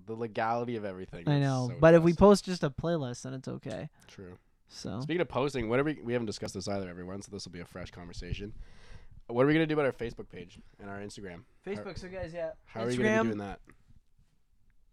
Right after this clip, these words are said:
Speaker 2: We'll see about Instagram. Facebook, though, for sure, check us out.
Speaker 1: <laughs>
Speaker 2: We wanna, I'm hoping,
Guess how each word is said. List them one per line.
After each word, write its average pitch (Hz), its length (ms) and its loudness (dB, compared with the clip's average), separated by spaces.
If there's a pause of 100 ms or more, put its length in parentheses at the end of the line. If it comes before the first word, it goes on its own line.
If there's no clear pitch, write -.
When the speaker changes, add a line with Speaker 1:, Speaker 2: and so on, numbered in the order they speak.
(420)
Speaker 2:
We'll 156 200 10
see 165 160 8
about 151 140 12
Instagram. 135 440 2
Facebook, 175 460 10
though, 147 160 4
for 143 140 -4
sure, 165 200 6
check 156 200 6
us 147 160 6
out. 151 280 6
Speaker 1:
<laughs> - 280 -16
Speaker 2:
We 175 140 6
wanna, 185 420 8
I'm 160 180 -2
hoping, 196 440 4